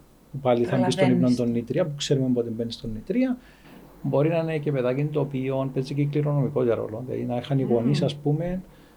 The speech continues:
Speaker 1: ε, πρόβλημα, ό,τι φανταστείτε. Δηλαδή, μπορεί, ας πούμε, να είχε, ε, να,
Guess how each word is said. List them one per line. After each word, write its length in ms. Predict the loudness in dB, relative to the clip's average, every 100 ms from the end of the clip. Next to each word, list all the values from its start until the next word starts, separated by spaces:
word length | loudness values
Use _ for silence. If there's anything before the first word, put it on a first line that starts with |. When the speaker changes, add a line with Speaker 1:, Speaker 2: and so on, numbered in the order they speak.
| -20 -20 -10
Speaker 1:
ε, 240 | -6 -4 -4 -2
πρόβλημα, 880 | 0 0 0 0 0 0 -2 -2 -4
ό,τι 180 | -4 -2
φανταστείτε. 560 | -2 -2 -4 -6 -6
Δηλαδή, 380 | -6 -6 -4 -2 0
μπορεί, 280 | 0 0 0
ας 140 | 0 -2
πούμε, 200 | -6 -2
να 80 | -2
είχε, 400 | -2 -2 -2 -2 -2 -8 -16 -20 -20 -20 -20 -20 -20 -20 -18 -6
ε, 680 | 2 4 4 2 0 -2 -4 -4 -6 -6 -2
να, 420 | 2 2 2 -2